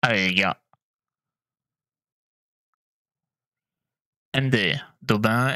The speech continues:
Ndé, le centre vers Springett, la reprise de la tête qui passe au-dessus. Toujours zéro à zéro dans cette rencontre.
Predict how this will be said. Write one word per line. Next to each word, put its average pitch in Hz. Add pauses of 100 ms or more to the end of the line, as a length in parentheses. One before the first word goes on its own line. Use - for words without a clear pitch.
(120)
Ndé, 120
le 117
centre 123
vers -
Springett, 151
la 127
reprise 123
de 113
la 107
tête -
qui 117
passe -
au-dessus. 123 (1600)
Toujours 131
zéro 127
à 147
zéro 139
dans 143
cette -
rencontre. 160